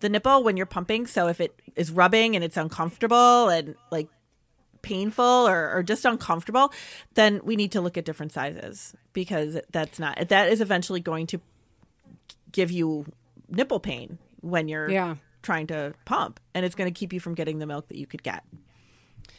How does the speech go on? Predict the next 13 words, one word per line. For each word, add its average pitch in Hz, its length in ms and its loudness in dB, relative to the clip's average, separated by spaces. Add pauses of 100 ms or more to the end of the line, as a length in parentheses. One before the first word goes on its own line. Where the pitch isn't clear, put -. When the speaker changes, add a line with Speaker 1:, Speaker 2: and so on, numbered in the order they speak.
(400)
Speaker 2:
Right. 226 280 4
So 247 220 6
if 240 160 4
you 294 180 4
wanna 370 240 6
size 277 460 2
yourself, 185 600 -2 (380)
hook 269 200 2
yourself 370 340 4
up 370 160 6
to 320 140 0
your 349 140 2
pump. 202 420 0